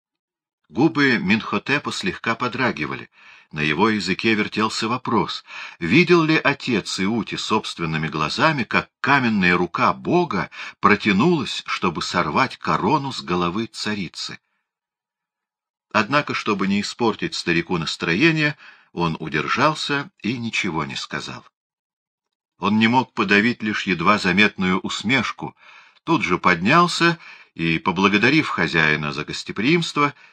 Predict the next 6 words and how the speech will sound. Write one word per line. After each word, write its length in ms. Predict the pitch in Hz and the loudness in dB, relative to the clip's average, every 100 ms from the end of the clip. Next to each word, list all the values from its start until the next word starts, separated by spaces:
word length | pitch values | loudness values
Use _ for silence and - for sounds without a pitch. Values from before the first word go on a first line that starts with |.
| _ | _
собрался 640 | - 90 80 82 87 - 80 | -8 -4 0 0 0 -4 -8
уходить. 580 | 76 80 65 64 - _ _ _ _ _ _ _ _ _ _ _ _ _ - | -6 -8 -10 -14 -18 _ _ _ _ _ _ _ _ _ _ _ _ _ -6
Но 200 | 82 85 | 0 0
тут 260 | 147 160 | 2 2
взгляд 500 | 113 69 80 95 131 | 0 -6 -2 0 -2
Минхотепа 800 | 92 78 - 80 117 156 - 160 | -4 -6 -6 -6 -4 -4 -4 -8